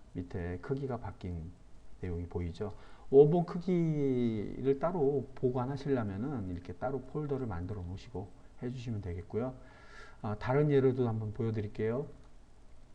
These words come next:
편집의 모두 선택, 앞에 개원 예배,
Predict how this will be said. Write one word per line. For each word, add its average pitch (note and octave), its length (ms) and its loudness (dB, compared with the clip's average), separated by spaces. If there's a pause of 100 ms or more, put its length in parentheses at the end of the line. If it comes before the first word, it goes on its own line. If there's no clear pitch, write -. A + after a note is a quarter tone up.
(540)
편집의 A#2+ 1080 2 (300)
모두 G#2 320 0
선택, C3 680 0 (2000)
앞에 A2 360 -4
개원 D#3 560 6
예배, G#2+ 380 0